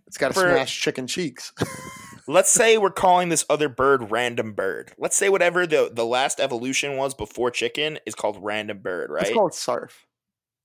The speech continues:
Speaker 2: Let's call it sarf. So you
Speaker 1: <laughs>
Speaker 2: got two sarfs, right? That are gonna make this egg. Now, within this egg is a chicken, but you still got two sarfs.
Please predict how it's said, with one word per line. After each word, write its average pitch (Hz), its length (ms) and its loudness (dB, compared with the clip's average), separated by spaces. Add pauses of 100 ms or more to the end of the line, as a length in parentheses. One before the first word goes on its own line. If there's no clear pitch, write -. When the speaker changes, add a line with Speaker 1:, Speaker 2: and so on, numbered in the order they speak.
Speaker 2:
Let's 220 140 -6
call 269 100 0
it 247 40 -4
sarf. - 380 -6 (340)
So - 120 0
you 196 60 2
Speaker 1:
<laughs> - 0 -
Speaker 2:
got 330 160 4
two - 180 2
sarfs, 180 680 4 (180)
right? 165 300 4 (540)
That 156 100 8
are 170 60 6
gonna 160 140 4
make 175 240 6
this 151 180 0
egg. 147 280 4
Now, 123 100 0
within 175 300 0
this 180 200 0
egg 165 180 4
is 127 100 -4
a 120 40 -4
chicken, 113 380 -2
but 107 100 -6
you 135 80 -10
still 143 200 -2
got 135 180 0
two 131 120 -6
sarfs. 123 420 0